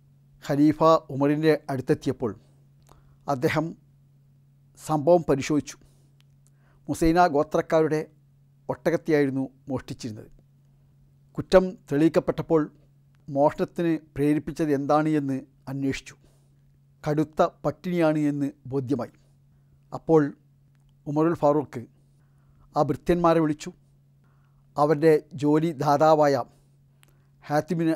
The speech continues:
അബീബലത്തെയും അദ്ദേഹത്തിൻ്റെ മകനെയും ക്ഷണിച്ചു വരുത്തി.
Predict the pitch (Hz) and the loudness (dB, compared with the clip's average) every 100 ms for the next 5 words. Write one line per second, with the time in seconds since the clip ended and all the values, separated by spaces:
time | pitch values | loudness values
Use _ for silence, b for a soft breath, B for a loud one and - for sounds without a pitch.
0 | - 139 147 160 160 - 139 120 - _ | -4 -4 0 0 0 0 -2 -2 -10 _
1 | 127 131 147 - 147 131 127 151 151 104 | -6 -4 -4 -4 -4 -2 -2 0 0 -2
2 | - _ _ _ _ _ _ - 151 147 | -10 _ _ _ _ _ _ -4 -2 -2
3 | 151 151 - | -2 -4 -6